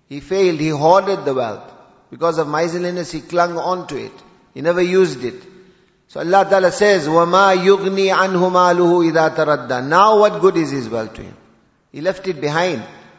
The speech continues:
Allah gave you wealth. It doesn't mean wake up tomorrow and give everything away. No. It means gradually increase your generosity. If Allah has blessed you, Allah has given you extra, Allah has given you more than your needs,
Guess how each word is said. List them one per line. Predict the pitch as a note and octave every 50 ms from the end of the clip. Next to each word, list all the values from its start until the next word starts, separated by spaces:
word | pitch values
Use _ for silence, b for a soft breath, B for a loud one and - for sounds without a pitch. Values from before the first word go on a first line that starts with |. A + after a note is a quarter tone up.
| _ _ _ _ _ _ _ _ _ -
Allah | C3+ D3 D#3 E3+ F3 F3+ E3 C3+
gave | B2+ D3+ E3 F3 F3 D#3+
you | E3 D#3+ D3+ C#3
wealth. | C#3+ D3+ E3+ F#3 F#3 F3 - -
It | - - - - - - -
doesn't | F3+ G3 G#3 A3 G3+ F3+
mean | E3 E3 D#3+
wake | D#3+ E3+ E3 E3+
up | E3 C#3+
tomorrow | - D3+ D3 D#3+ D#3+ D#3
and | D3 C3+ A#2+
give | C3 C#3 C#3
everything | C#3 C3+ C3 C3 C#3 A2+ C3+ B2+ B2
away. | B2+ B2+ C3 B2+ C3
No. | C#3+ C#3+ C3 G2+ F2 - b b b b b b _ _
It | -
means | D#3 D3 B2+ G#2 -
gradually | - - A#2 B2 C#3 D3 D3+ C#3 C3 D3 D3+ D3+ D3+ D3+ - - - - _ _ _ _ _ _
increase | - B2+ B2 A#2+ A#2 A#2+ A#2 _ - D#3 D3+ D3+ D#3 D3+ C3+ - - -
your | A#2+ A#2 A2
generosity. | G2+ A2+ A2 A2 A2 A2 A#2+ B2 - - A#2 - - A2+ A2
If | - -
Allah | - C3 C3+ C#3 C3+
has | C3+ B2 A#2 G#2+ F#2+
blessed | F#2 - B2 A#2+ C#3 D3 C#3+ - - -
you, | D3+ D#3 D3+ -
Allah | - B2+ B2 B2+ B2
has | B2 A2+ G#2
given | G#2 B2 C3+ C#3 C#3+ C#3 C3
you | B2+ B2+ -
extra, | - C#3 - - - - D#3+ D3+ D3 A2+ - - b b b b b b b b b b b _ _ -
Allah | A#2 C3 C3+
has | C3 A#2+ A2
given | G#2+ C#3 C#3 C#3+ C#3
you | C3 B2 A#2+
more | A#2+ C3 C#3+ D3+ C#3+
than | C3 C3 B2+ B2
your | B2 B2 A#2+
needs, | A#2 A#2+ C#3 D3+ D#3+ D#3+ D3+ - -